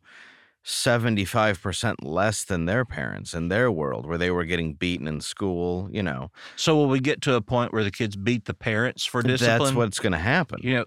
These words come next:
Speaker 2: 'cause my
Speaker 1: I th-
Speaker 2: parents always said, "This is gonna hurt you more than it hurts me."
Speaker 1: Yes. <laughs>
Speaker 2: And I thought, "Well, that doesn't make sense because I'm the one that needs the discipline. So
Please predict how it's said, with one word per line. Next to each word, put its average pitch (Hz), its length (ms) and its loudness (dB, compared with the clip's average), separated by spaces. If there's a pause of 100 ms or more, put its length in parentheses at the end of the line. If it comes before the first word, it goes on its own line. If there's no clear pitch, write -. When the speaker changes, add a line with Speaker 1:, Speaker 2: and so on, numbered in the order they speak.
Speaker 2:
'cause 139 260 2
my 131 140 6
Speaker 1:
I - 40 6
th- 123 100 4
Speaker 2:
parents 135 240 4
always 110 280 4
said, 107 240 0
"This 120 160 0
is 113 100 -2
gonna 104 180 0
hurt - 260 -2
you 110 240 2
more 98 180 0
than 92 140 -2
it 67 60 -6
hurts 101 280 -4
me." 101 180 0
Speaker 1:
Yes. 98 440 2
<laughs> - 300 -4
Speaker 2:
And 135 120 4
I 131 80 6
thought, 127 400 2
"Well, 127 120 2
that 147 160 4
doesn't 233 220 0
make 110 200 0
sense 127 360 0
because 113 540 0
I'm 156 200 6
the 185 80 2
one 123 180 4
that 107 120 0
needs 110 220 0
the 101 100 -2
discipline. 98 640 0
So 107 400 4